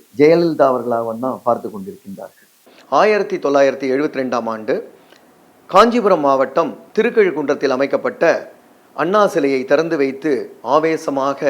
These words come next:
பேசிய எம் ஜி ஆர், எம் ஜி ஆர் தான் தி மு க, தி மு க தான் எம் ஜி ஆர் என்று பேசினாராம். அப்பொழுது ஒருவர், "அப்ப நாங்கெல்லாம்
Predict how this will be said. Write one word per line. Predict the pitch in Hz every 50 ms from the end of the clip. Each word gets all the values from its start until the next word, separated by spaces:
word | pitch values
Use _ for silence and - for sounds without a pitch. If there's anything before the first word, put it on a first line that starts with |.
| 117 104 95 - - - -
பேசிய | - 147 139 143 - 143 135 123
எம் | 107 113 120 127
ஜி | 120 123 131 127
ஆர், | 120 110 110 - - - _ _ _ _ _ _ _ _ _ _ _ _ -
எம் | 135 160 180 196
ஜி | 165 196 208
ஆர் | 190 170 151 180
தான் | 151 151 156 147
தி | - 147 143
மு | 143 143 131 -
க, | - 135 139 151 - - - - _ _ _ _ _ _ -
தி | 170 175
மு | 180 185 170 -
க | - 135 123
தான் | - 135 123 131 127 - -
எம் | - 127 131 131
ஜி | 120 127
ஆர் | 131 123 117 - -
என்று | 113 117 107 123 127 117 104 92 - - -
பேசினாராம். | 127 120 120 - 123 104 95 95 92 101 95 - - _ _ _ _ _ _ _ _ _ _ _ _ _ _ _ _ _ _ _ _ -
அப்பொழுது | - - - 240 226 196 180 156
ஒருவர், | 156 156 165 165 196 156 113 101 92 - - _ _ _ _ _ _ _ _ _ -
"அப்ப | 147 - 165
நாங்கெல்லாம் | 135 131 143 170 196 196 202 190 190 202 196 156 123